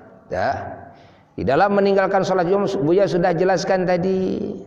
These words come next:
Di dalam meninggalkan sholat Jum'ah, bahwasanya dibolehkan meninggalkan sholat Jum'ah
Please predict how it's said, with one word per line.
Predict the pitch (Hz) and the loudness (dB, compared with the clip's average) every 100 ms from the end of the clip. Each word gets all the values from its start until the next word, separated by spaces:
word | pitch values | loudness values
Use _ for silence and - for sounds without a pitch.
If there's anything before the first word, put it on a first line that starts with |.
| - - - - - - - - - _ - | -20 -20 -20 -20 -20 -20 -20 -20 -20 _ -8
Di | 107 | -2
dalam | 151 185 | 2 2
meninggalkan | 185 180 180 180 180 180 | 2 2 2 2 0 0
sholat | 175 175 156 | 0 0 2
Jum'ah, | 180 170 156 175 175 170 160 170 - - - - _ _ _ _ _ 131 | 0 0 0 0 0 -2 -8 -14 -18 -20 -20 -20 _ _ _ _ _ -2
bahwasanya | 151 160 156 170 180 214 226 220 226 226 - - - - - - - - - - _ _ _ _ _ _ - _ _ _ _ 151 156 | 0 2 2 2 2 4 2 2 -4 -8 -12 -16 -20 -20 -20 -20 -20 -20 -20 -20 _ _ _ _ _ _ -20 _ _ _ _ -8 0
dibolehkan | 175 196 240 233 180 185 170 | 2 4 4 4 2 2 2
meninggalkan | 170 165 160 160 - 156 151 | 2 2 2 2 0 -2 -2
sholat | 156 147 139 | -2 -2 0
Jum'ah | 143 127 117 185 | -2 -2 -2 -2